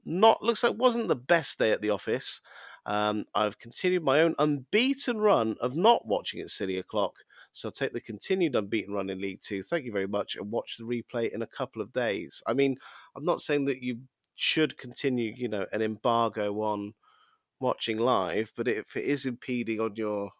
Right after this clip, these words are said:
on your sleep patterns, and hey, if it's working as a talisman, we can't really,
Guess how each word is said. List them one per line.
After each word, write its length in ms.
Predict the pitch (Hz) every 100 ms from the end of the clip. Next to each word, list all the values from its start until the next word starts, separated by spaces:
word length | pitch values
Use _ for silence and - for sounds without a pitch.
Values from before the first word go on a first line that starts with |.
| -
on 100 | 110
your 80 |
sleep 340 | 98 - 110 -
patterns, 460 | - 78 95 95
and 220 | 98 95 - -
hey, 320 | 117 143 80 - _ _ _ _
if 100 | -
it's 140 | 95 -
working 380 | 107 123 - 95
as 100 | 92
a 60 |
talisman, 640 | 95 - 113 101 80 87 95
we 80 | 98
can't 300 | - 117 -
really, 460 | 107 117 110 107